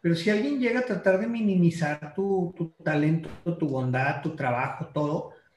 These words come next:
y tú le haces caso, pues ya desde ahí estás mal. O sea, y, y, y es como yo, o sea, "Oye, Jorge", cuando yo empecé mi negocio, empecé con doce mil pesos y muchas ilusiones, ¿no? Al día de hoy somos la agencia número diecisiete a nivel nacional,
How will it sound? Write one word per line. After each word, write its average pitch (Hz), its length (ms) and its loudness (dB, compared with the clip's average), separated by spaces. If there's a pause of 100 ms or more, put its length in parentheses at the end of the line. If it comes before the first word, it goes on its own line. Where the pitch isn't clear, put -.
(400)
y 143 120 -8
tú 190 100 4
le 254 100 8
haces 233 260 2
caso, 170 540 0 (120)
pues 143 140 -4
ya 156 140 4
desde 190 260 4
ahí 170 80 10
estás 165 260 0
mal. 170 520 0
O - 40 -10
sea, 135 440 -2 (120)
y, 147 140 -4 (160)
y, 135 520 -2
y 143 120 2
es 151 100 2
como 208 280 4
yo, 165 240 8
o - 80 4
sea, 120 220 -2
"Oye, 160 220 2
Jorge", 151 640 -2 (640)
cuando 151 180 -2
yo 165 80 6
empecé 170 280 2
mi 214 120 2
negocio, 170 360 2
empecé 156 380 -6
con 170 480 0 (100)
doce 135 300 -6
mil 160 280 0
pesos 165 680 0 (600)
y 131 80 -6
muchas 156 340 -2
ilusiones, 139 520 -2
¿no? 135 320 -8 (400)
Al 123 100 -4
día 135 120 0
de 156 100 0
hoy 156 140 2
somos 160 280 0
la 147 120 0
agencia 139 340 -2
número 151 300 0
diecisiete 143 560 -4
a 156 40 2
nivel 139 240 -2
nacional, 139 560 -4